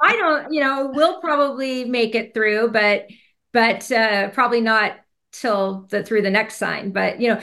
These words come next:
so it's just exciting. This huge, huge, slow moving, intense energy is shifting. So it's exciting to see what's gonna happen. It's hard to predict it because, uh,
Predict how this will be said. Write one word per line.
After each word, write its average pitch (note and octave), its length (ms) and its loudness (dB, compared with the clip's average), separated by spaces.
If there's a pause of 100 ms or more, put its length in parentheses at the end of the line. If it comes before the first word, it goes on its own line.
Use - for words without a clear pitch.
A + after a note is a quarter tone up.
(140)
so F4+ 200 4
it's F4 180 2
just G4 220 2
exciting. F#4+ 640 0
This C#4+ 220 -2
huge, E4+ 720 0
huge, D#4 560 -2 (200)
slow D4+ 520 2
moving, C4+ 920 -2 (120)
intense C#4+ 480 2
energy A3 840 0
is A3+ 380 -2
shifting. A#3 600 -4 (400)
So B3 500 2
it's B3 300 -2
exciting C4 460 -2
to B3+ 60 -2
see B3+ 160 -6
what's A#3+ 200 -2
gonna A3 180 -2
happen. A3 640 -2 (240)
It's F4+ 180 2
hard B3+ 240 2
to A3+ 100 -2
predict A3+ 600 -2
it A#3+ 300 0
because, A#3 380 -4
uh, G#3 360 -2